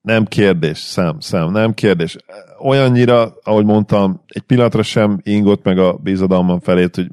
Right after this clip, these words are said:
még mindig egy csomó pikkünk van, igen. Kettőt használtunk fel, teljesen rendben van. Hogyha ott lesz az a játékos, akiről úgy érzitek, hogy azonnal instant tud úgy segíteni, hogy beleillik egy,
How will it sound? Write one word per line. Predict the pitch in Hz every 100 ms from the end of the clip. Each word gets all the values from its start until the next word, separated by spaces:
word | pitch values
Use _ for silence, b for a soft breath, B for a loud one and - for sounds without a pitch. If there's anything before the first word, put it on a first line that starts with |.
| _
még | 175 170
mindig | 151 139 117
egy | 110
csomó | - 92 87 71
pikkünk | 90 - 87 82
van, | 82
igen. | 85 82 80 -
Kettőt | - 110 - 98 85 - -
használtunk | 95 90 - 82 - 78
fel, | - 113 107 104 107 _
teljesen | 123 98 92 - 85
rendben | 82 80 78 73
van. | 78 76
Hogyha | 90 113 - 143
ott | 156 143
lesz | 117 104
az | 101 85
a |
játékos, | 82 92 92 95 85 87 -
akiről | 82 - 82 85
úgy | 85
érzitek, | 85 80 78 80 78 76 -
hogy | 80 76
azonnal | 73 92 92 92 87 85 82 80
instant | 95 95 - 85
tud | - 104
úgy | 135
segíteni, | - 117 98 - 85
hogy | 80 78
beleillik | 82 80 80 80 -
egy, | 78